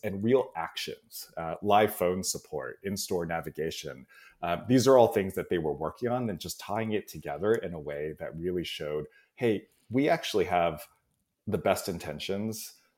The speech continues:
um, for shoppers. And sometimes what a shopper needs and what a, what a consumer needs are, are gonna be a little bit at odds, but we're here for them." And ultimately, at the end of the day, it all creates a better customer experience.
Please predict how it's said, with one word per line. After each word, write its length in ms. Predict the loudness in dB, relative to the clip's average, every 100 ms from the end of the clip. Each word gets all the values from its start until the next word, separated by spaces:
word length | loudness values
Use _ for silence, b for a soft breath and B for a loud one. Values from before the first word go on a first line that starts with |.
| -8
um, 380 | -4 -4 -4 -10 -8
for 180 | -6 -2
shoppers. 600 | -2 -2 0 0 -2 -6
And 160 | -4
sometimes 520 | -2 -2 2 0 0 0
what 180 | -2
a 40 | 0
shopper 300 | 0 0 0
needs 220 | -2 -4
and 80 | -4
what 100 | -4
a, 120 | -4
what 160 | -6 -6
a 160 | -6 -8
consumer 460 | -12 -8 -4 -2 -2
needs 280 | -2 -2 0
are, 200 | -2 -2
are 240 | -6 -6 -6
gonna 160 | -8
be 100 | -6
a 40 | -4
little 200 | -2 -2
bit 120 | -4
at 120 | -8
odds, 340 | -6 -4 -4
but 200 | -4 -4
we're 120 | -4 -6
here 320 | -2 -2 -2
for 300 | -6 -6 -4
them." 320 | -6 -8 -10 B B -2
And 100 | 2
ultimately, 320 | 2 4 2
at 80 | 2
the 60 |
end 120 | -4
of 80 | -4
the 60 | -4
day, 160 | -4
it 80 | -2
all 140 | -2 -4
creates 300 | -8 -10 -10
a 40 |
better 180 | -14 -16
customer 380 | -14 -14 -14 -16
experience. 600 | -14 -14 -16 _ -20